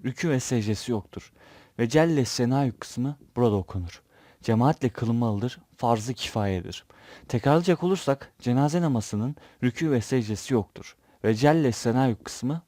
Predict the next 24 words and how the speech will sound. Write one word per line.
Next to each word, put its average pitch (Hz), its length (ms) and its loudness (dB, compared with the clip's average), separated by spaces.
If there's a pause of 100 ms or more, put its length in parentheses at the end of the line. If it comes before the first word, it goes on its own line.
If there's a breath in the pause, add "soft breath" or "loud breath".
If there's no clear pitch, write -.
burada 113 240 0
okunur. 92 420 -8 (360 loud breath)
Cemaatle 127 480 2
kılınmalıdır, 107 720 -2
farz-ı 113 380 -2
kifayedir. 98 640 -6 (600 loud breath)
En 190 180 4
hayırlı 147 520 2
ve 127 140 0 (180)
kabul 143 300 0
gören 101 380 2
dua, 131 280 0 (120)
başkası 131 500 -4
için 123 280 -2 (200)
ettiğimiz 107 640 -2
duadır. 90 460 -6 (880 loud breath)
İnayet, 156 560 4 (160)
iyilik 156 420 2
ve 156 160 0 (200)
ihsan 117 480 0
demektir. - 600 -8 (800 soft breath)
Böylelikle 143 640 2 (180)
din 156 220 0
kültürü 127 640 -4